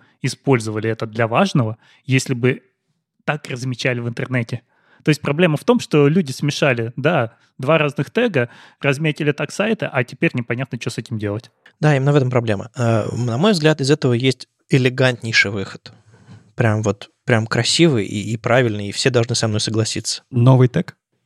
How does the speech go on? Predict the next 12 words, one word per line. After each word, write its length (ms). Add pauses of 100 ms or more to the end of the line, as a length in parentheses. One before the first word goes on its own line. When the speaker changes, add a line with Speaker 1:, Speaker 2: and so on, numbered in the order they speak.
Speaker 2:
<laughs> 40 (2250)
Э, 480
н-, 640 (260)
nice 240
try. 280 (240)
Нет, 280 (120)
а, 540 (120)
вых-, 320
выход 480
такой. 440 (380)
Мы, 920 (360)
э, 600